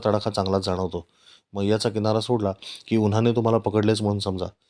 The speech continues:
परंतु काठाने चालताना मात्र उन्हाचा दाह थोडासा कमी जाणवतो, कारण शेजारी मैया असते. काठाने बरेच अंतर चाललो तरी जंगल संपत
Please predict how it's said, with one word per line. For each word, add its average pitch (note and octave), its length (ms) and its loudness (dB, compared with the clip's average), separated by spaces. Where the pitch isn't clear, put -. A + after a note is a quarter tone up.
परंतु G#2 280 -4
काठाने A#2 400 2
चालताना G#2+ 320 0
मात्र G2+ 220 0
उन्हाचा G2 380 0
दाह G2+ 240 2
थोडासा F#2+ 260 0
कमी A2 260 0
जाणवतो, F#2 400 -4
कारण G2 180 -6
शेजारी G#2 380 0
मैया G2+ 300 0
असते. F#2+ 200 -8
काठाने A2 280 -2
बरेच G#2 280 0
अंतर A2+ 200 -2
चाललो F#2+ 380 0
तरी G2+ 120 -2
जंगल G2 300 -2
संपत G2+ 320 -2